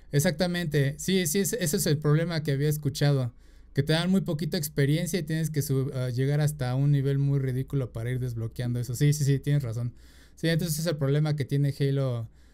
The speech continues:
en estos momentos. Eh, incluso creo que Forbes, eh, cubrió esa noticia y fue de, "Wow, Forbes está hablando de Halo". Que está, está coqueto, pero bueno. Ah, pasando a lo siguiente. Ahora sí ya empezamos con las noticias tristes y hablando de consolas.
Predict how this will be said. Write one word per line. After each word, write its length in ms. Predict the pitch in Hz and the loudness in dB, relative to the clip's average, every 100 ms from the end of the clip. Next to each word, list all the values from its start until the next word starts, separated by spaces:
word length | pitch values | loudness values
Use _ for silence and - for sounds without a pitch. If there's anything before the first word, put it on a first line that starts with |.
| - - | -20 -10
en 260 | 131 123 135 | -4 0 0
estos 220 | 151 143 | 2 2
momentos. 680 | 127 127 151 160 185 214 226 | 2 2 0 0 -2 -4 -4
Eh, 160 | 123 120 | -4 -2
incluso 380 | 120 147 156 156 | 2 2 2 0
creo 160 | 156 | -2
que 100 | 151 | -2
Forbes, 500 | - 143 147 147 - - | -2 0 0 -2 -8 -8
eh, 520 | 123 113 110 107 104 117 - - | -4 -2 -2 -4 -6 -8 -16 -14
cubrió 340 | - 139 135 139 | 0 2 2 2
esa 140 | 151 | 0
noticia 480 | 131 110 127 139 180 | -2 -2 -4 -4 -4
y 60 | 151 | -4
fue 140 | 139 | -4
de, 60 | 120 | -4
"Wow, 420 | 107 104 113 107 104 - | -4 -6 -8 -8 -8 -10
Forbes 300 | 113 113 - | -10 -8 -10
está 280 | 113 107 | -8 -8
hablando 320 | 107 110 110 104 | -6 -6 -6 -8
de 120 | 98 120 | -8 -6
Halo". 320 | 113 110 - - - - | -4 -4 -8 -12 -20 -16
Que 100 | 107 | -12
está, 340 | - 120 110 | -8 -6 -6
está 180 | 117 127 | -6 -6
coqueto, 380 | 120 - 107 104 | -6 -6 -10 -12
pero 140 | - 110 | -10 -10
bueno. 140 | 101 - - - - - | -10 -14 -20 -20 -20 -4
Ah, 360 | 143 156 160 165 | 0 2 2 0
pasando 260 | 185 226 233 | 0 0 0
a 40 | |
lo 100 | 175 | 0
siguiente. 500 | 151 151 202 202 233 - - - - | 2 2 0 -2 -4 -6 -8 -8 -6
Ahora 260 | - - | -6 -4
sí 160 | 151 151 | -4 -2
ya 60 | |
empezamos 380 | 139 147 131 143 | -4 -2 -4 -4
con 120 | 131 | -6
las 100 | 110 | -8
noticias 440 | 113 143 143 147 - | -6 -4 -2 -4 -4
tristes 440 | 123 131 151 147 | -8 -6 -4 -6
y 40 | 104 | -6
hablando 340 | 117 123 123 | -6 -6 -6
de 80 | 107 | -8
consolas. 600 | 104 101 135 151 202 | -12 -4 -2 -2 -4